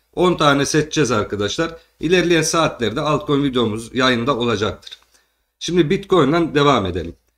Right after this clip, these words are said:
Evet arkadaşlar, dün nega-, e, pozitif bir uyumsuzluk vardı biliyorsunuz dört saatlikte. E, olumlu bir sinyaldir. Daha sonra, e, M A on'a geldik. Oradan bir geri çekilme olabilir. Normalde hedefi M A yirmi bir diye anlattık.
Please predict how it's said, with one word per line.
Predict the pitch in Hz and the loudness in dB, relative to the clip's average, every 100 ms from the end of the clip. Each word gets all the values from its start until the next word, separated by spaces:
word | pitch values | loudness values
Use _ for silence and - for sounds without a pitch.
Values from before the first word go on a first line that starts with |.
| _ _ _ _ _ _ _ - | _ _ _ _ _ _ _ 0
Evet | 196 185 | 2 4
arkadaşlar, | 165 - 120 107 - 98 | 4 4 2 0 -2 -4
dün | 110 160 135 123 | -2 -2 0 2
nega-, | 147 165 156 | 2 2 2
e, | 151 143 143 | 2 2 4
pozitif | 160 160 160 - | 2 2 -6 -4
bir | 151 | 4
uyumsuzluk | 156 160 165 160 165 139 | 4 4 0 0 0 4
vardı | 113 101 104 | 2 2 -2
biliyorsunuz | 127 127 - 104 95 | 2 0 0 -8 -2
dört | 117 117 | -2 0
saatlikte. | 120 104 - - 135 156 - _ _ _ _ - | -2 -2 -4 -6 -2 -2 -4 _ _ _ _ -6
E, | 110 | -4
olumlu | 110 139 160 170 160 | 2 4 4 4 2
bir | 123 | 0
sinyaldir. | - 143 156 143 113 156 - _ _ - - | 0 2 4 2 2 -2 -6 _ _ -20 -6
Daha | 120 160 | 2 2
sonra, | - 180 147 147 180 - | 4 2 2 2 0 -2
e, | 117 110 110 101 113 | -2 0 -2 -2 -2
M | 135 | 2
A | 160 156 | 4 4
on'a | 170 175 | 4 4
geldik. | 147 151 151 175 - | 4 4 2 -2 -2
Oradan | 175 185 185 | 0 2 0
bir | 170 | 2
geri | 185 180 | 2 2
çekilme | - 180 - 175 | 2 0 0 0
olabilir. | 175 156 113 131 156 | 2 2 2 -2 0
Normalde | 160 160 165 160 175 | 0 2 0 0 0
hedefi | 151 127 156 160 | 0 0 0 0
M | 160 | 2
A | 160 | 2
yirmi | 151 139 | 2 0
bir | 139 151 | -2 0
diye | 156 | 2
anlattık. | 139 127 107 - 175 | 2 2 0 -4 -14